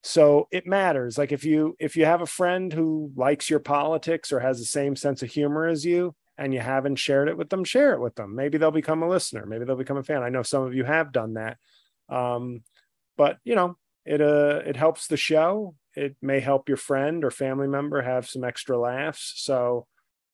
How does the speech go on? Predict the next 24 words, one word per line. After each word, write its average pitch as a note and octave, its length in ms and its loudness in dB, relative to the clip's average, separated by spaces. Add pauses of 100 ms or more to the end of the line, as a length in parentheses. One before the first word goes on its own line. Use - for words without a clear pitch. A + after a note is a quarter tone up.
uh, D3 420 4 (120)
do C4 180 4
it. - 120 0 (200)
Co-, - 260 0
that, F3+ 260 2
that E3 220 4
part F#3 220 0
costs F3+ 320 0
nothing. C#3 440 -6
That's, C3 300 -4
that's C3+ 300 0
even C#3 240 -2
cheaper E3 380 -2
than D#3+ 140 -2
Patreon. A2 680 -4
You A2 60 -8
just A#2 220 -8
have B2 180 -4
to B2+ 80 -8
find C3 320 -4
a - 20 -8
friend C3+ 440 -4
that - 120 -8
likes B2+ 460 -4